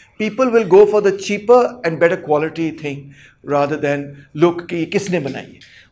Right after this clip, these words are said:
वो doesn't matter to them कि ये चाइना ने बनाई है, doesn't matter to them कि ये पाकिस्तानी है, doesn't matter to them कि ये इजरायली ने बनाई है। कौन से आपने में से कितने लोग जो हैं चेक करते हैं कि अच्छा यार ये किसने बनाई है? मैं, that's the least, last important thing that you look at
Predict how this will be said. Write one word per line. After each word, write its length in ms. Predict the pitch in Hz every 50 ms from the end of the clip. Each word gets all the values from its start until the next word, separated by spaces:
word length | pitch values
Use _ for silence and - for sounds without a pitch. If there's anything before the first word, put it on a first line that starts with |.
| -
वो 120 | 175 185 170
doesn't 260 | 147 185 180 190 180
matter 260 | 165 160 156 180 175
to 80 | 175 170
them 220 | 151 165 160 160
कि 100 | 160 156
ये 60 | 156
चाइना 380 | 143 147 165 151 151 151 170 196
ने 120 | 202 208
बनाई 320 | 196 185 175 170 170 170 170
है, 340 | 170 170 170 170 165 165
doesn't 220 | 151 156 147 160 160
matter 200 | 151 147 143 156
to 100 | 151 151
them 240 | 143 147 147 143 147
कि 260 | 143 143 139 139 143
ये 180 | 143 143 139 143 - - - _ _ -
पाकिस्तानी 720 | 151 - - 143 147 147 185 175 - 185 175 175 175 170 170
है, 100 | 165 160
doesn't 220 | 165 151 170 165
matter 300 | 156 151 147 156 160 147
to 80 | 139 147
them 220 | 147 156 156 160
कि 100 | 156 160
ये 160 | 160 165 170
इजरायली 500 | 165 170 156 170 180 180 180 190 196 208
ने 120 | 202 214 214
बनाई 280 | 202 185 180 175 175
है। 180 | 175 185 180 175
कौन 500 | - - - - - - 196 214 226 240
से 160 | 220 254 247
आपने 500 | 247 - 185 196 208 214 214 226 233 226
में 120 | 214 214
से 100 | 208 -
कितने 360 | - - 226 - - 254 285 285
लोग 240 | 262 220 208 196
जो 80 | 190 190
हैं 80 | 190 170
चेक 260 | 160 170 170 165 -
करते 220 | 175 147 - 170
हैं 100 | 165 165
कि 60 | 160
अच्छा 220 | 165 151 160 - 175
यार 280 | 175 160 160 175 202
ये 140 | 254 254 196
किसने 260 | - - - - -
बनाई 260 | - 170 160 160 - -
है? 60 | 180
मैं, 200 | 196 190 190 - - - - - - - - _ - -
that's 220 | 185 185 180 185 208 - - - - 185 180
the 100 | 196 196
least, 680 | 185 214 226 247 247 - - - - - - 156 175
last 380 | 220 240 254 262 185 - - - - _ -
important 420 | 170 156 165 185 170 165 180 175 170
thing 160 | 165 165 165
that 120 | 156 151
you 100 | 156 156
look 180 | 147 151 147 147
at 180 | 160 147 135